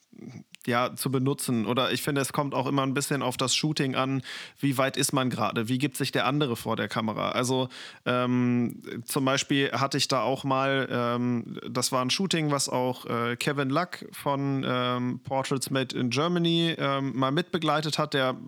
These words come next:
war, oder der hatte gesehen, dass ich einen öffentlichen Aufruf gemacht habe und hat dann gesagt, „Mensch, hier komm, ich komm auch einfach mit vorbei.“ Und da hat er auch dann dem Model gesagt, „Du, wie willst du vor der Kamera wirken?“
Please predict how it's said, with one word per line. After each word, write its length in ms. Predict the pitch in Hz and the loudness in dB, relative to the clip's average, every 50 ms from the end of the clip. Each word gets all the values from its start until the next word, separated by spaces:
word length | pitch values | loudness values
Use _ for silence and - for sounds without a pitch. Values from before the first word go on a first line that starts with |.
| - 123 127 131 - | -10 -10 -10 -2 0
war, 200 | 135 123 - 101 | 2 2 2 2
oder 160 | 123 127 120 | 2 2 2
der 120 | 123 131 | 2 2
hatte 200 | 135 147 - 151 | 2 2 0 0
gesehen, 320 | 131 139 127 135 147 143 135 | 0 0 2 2 2 2 2
dass 140 | 131 - - | 0 0 0
ich 100 | 123 131 | -2 -2
einen 100 | 131 127 | 0 0
öffentlichen 440 | 135 135 147 139 127 120 123 123 | 0 0 0 -2 -2 0 0 0
Aufruf 320 | 131 - - - - 160 - | 0 0 0 -2 -4 -4 -2
gemacht 300 | - 147 147 143 139 - | 0 0 0 0 0 0
habe 120 | 139 131 | 0 0
und 60 | 131 | 0
hat 80 | 131 127 | 0 0
dann 80 | 127 127 | 0 0
gesagt, 240 | 127 127 127 127 131 | 0 0 0 0 0
„Mensch, 200 | 123 127 123 - | 0 0 -2 -2
hier 160 | - 135 127 - - - | -2 -2 -4 -4 -6 -4
komm, 180 | - 156 135 135 | -2 -2 0 0
ich 100 | 127 - | -2 -2
komm 180 | - 135 123 | 0 0 0
auch 140 | - 175 170 | 0 0 2
einfach 260 | 170 175 170 160 156 143 | 0 0 0 0 0 0
mit 120 | 156 156 | 0 0
vorbei.“ 400 | - - 147 143 139 135 135 139 - - - - - - - - - - - | -2 -2 0 0 2 2 0 -2 -4 -6 -10 -10 -10 -10 -12 -14 -16 -8 -4
Und 140 | - 139 131 | -2 2 2
da 80 | 143 139 | 4 2
hat 120 | 170 175 | 4 4
er 100 | 170 139 | 4 4
auch 180 | 123 147 151 - | 4 2 0 0
dann 380 | - 151 147 147 135 107 117 120 | 0 0 0 0 -2 -2 -2 0
dem 140 | 139 139 131 | 2 2 4
Model 240 | 131 135 147 160 | 2 2 2 2
gesagt, 300 | 147 143 131 139 135 - | 2 2 2 0 0 0
„Du, 200 | 170 170 156 135 | 0 0 2 2
wie 260 | 156 175 202 214 170 165 | 2 2 2 2 2 2
willst 340 | 185 233 220 - - - | 2 0 0 -4 -2 0
du 140 | 208 220 214 | 2 2 2
vor 240 | 180 - - 196 196 | 0 0 -2 -2 0
der 140 | 185 185 175 | 0 0 -2
Kamera 500 | - - 185 190 196 175 175 165 160 143 | 0 -2 0 0 0 0 2 0 0 2
wirken?“ 320 | 156 160 151 - 117 101 | 2 0 0 0 -4 -6